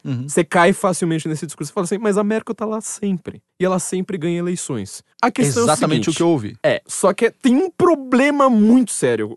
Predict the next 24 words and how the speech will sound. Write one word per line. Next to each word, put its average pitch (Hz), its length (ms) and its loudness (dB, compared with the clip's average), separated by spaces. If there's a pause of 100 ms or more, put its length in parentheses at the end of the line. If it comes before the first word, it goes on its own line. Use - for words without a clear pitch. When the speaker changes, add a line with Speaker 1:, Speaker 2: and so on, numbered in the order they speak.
(120)
Speaker 2:
com, 120 300 -4
com 143 120 -8
isso 123 220 -8
aí. 90 120 -6
Porque, - 220 -10
assim, 151 280 -8
a 170 60 -4
Alemanha, 165 680 -2 (360)
todo 196 200 0
mundo 208 140 -2
fala, 185 480 -2
pra, - 180 -4
pra 139 140 -2
quem 170 140 -2
é 202 220 -8
do, 131 160 -6
do 131 220 -6
direito, 120 560 -2
quem 113 200 -6
tem, 127 300 -4 (100)
tenta 127 220 -4
Speaker 1:
Uhum. 135 60 -2
Speaker 2:
entender, 113 480 -2
é, 101 560 -4